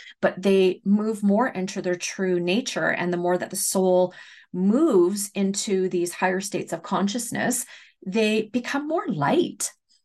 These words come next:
And how I've seen souls in my readings and in meditation is they actually will present themselves as light.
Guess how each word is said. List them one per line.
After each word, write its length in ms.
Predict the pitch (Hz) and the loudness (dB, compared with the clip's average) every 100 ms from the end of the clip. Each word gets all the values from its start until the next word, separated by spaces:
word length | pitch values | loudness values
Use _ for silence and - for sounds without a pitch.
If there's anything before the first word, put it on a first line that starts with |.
| _ _ 226 | _ _ 0
And 240 | 220 214 - | 0 -2 -4
how 260 | - 233 | 0 2
I've 160 | 233 277 | 2 0
seen 320 | - 302 277 | -4 -2 -4
souls 560 | - 185 165 170 240 - | 0 2 2 2 -2 -4
in 400 | 190 180 180 185 - _ _ _ - | -2 0 0 -2 -8 _ _ _ -4
my 360 | 175 170 160 | 0 0 -2
readings 560 | 180 208 226 220 220 202 | -4 -2 0 0 -2 -2
and 100 | 165 | -4
in 120 | 170 | -4
meditation 640 | 175 165 170 220 233 180 165 | -4 -4 -4 -4 -4 -4 -4
is 220 | 190 180 | -4 -2
they 100 | 185 | 0
actually 500 | 185 - - 220 226 | 0 -2 -4 -4 -2
will 200 | 175 170 | -2 -4
present 440 | - 185 - 156 | -4 -6 -2 -4
themselves 400 | - 165 151 156 | -4 -4 -2 -2
as 200 | 151 135 | -4 -4
light. 400 | - 156 - - | -2 -2 -4 -8